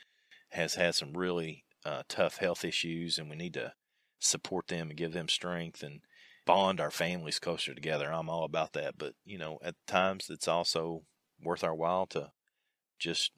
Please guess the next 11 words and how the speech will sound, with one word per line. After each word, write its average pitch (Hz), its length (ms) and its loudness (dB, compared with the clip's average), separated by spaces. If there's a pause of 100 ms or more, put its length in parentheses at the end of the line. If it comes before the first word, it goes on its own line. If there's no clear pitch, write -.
(120)
show 82 220 2
some 80 180 -2
kindness 87 460 0
to 90 120 -2
a 85 40 -4
stranger 92 600 -2
by 57 100 -2
offering 76 360 -2
them 80 160 -6
a 78 40 -6
dinner. 82 340 -4